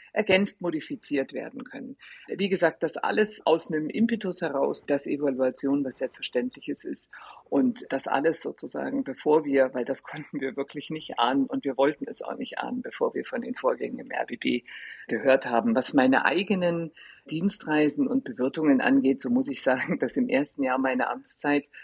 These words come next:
pandemiebedingt da quasi nichts stattgefunden hat. Aber jetzt so in den letzten Monaten war natürlich, wie wir das ja alle in der Gesellschaft in Bayern merken, waren natürlich intensivere Begegnungen möglich. Und da gucken wir uns auch noch mal die Regularien an, weil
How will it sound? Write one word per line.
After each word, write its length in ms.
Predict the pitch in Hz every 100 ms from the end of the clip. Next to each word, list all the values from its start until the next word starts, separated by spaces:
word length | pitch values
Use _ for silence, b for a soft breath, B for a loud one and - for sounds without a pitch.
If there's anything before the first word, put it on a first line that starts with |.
| B B
pandemiebedingt 840 | 139 143 135 143 160 156 151 147 143
da 120 | 135
quasi 360 | - 139 135
nichts 280 | 139 135 -
stattgefunden 680 | - 135 - 156 156 147 143
hat. 160 | 139 -
Aber 320 | - 135 131 B B B
jetzt 200 | 143 139
so 100 | -
in 100 | 135
den 160 | 131 135
letzten 320 | 135 - 143
Monaten 640 | 131 147 180 180 - 156 139
war 120 | 127
natürlich, 480 | 143 135 156 139 -
wie 140 | 123
wir 60 | 143
das 180 | 139
ja 120 | - -
alle 180 | 131
in 100 | -
der 120 | 135 127
Gesellschaft 520 | 135 123 - 143 -
in 100 | 131
Bayern 320 | 139 131 135
merken, 440 | 131 131 135 131 - B B -
waren 120 | 127
natürlich 400 | 135 - 139 -
intensivere 960 | 147 143 135 143 160 196 175 156 147 147
Begegnungen 640 | 135 110 156 147 139 135
möglich. 480 | 127 143 170 151 -
Und 240 | 131 -
da 120 | 120 123
gucken 360 | - - 240
wir 80 | 220
uns 160 | - -
auch 240 | - -
noch 140 | 277
mal 120 | 247 233
die 100 | -
Regularien 680 | 117 113 110 - 123 123 117
an, 160 | 123
weil 180 | 127 127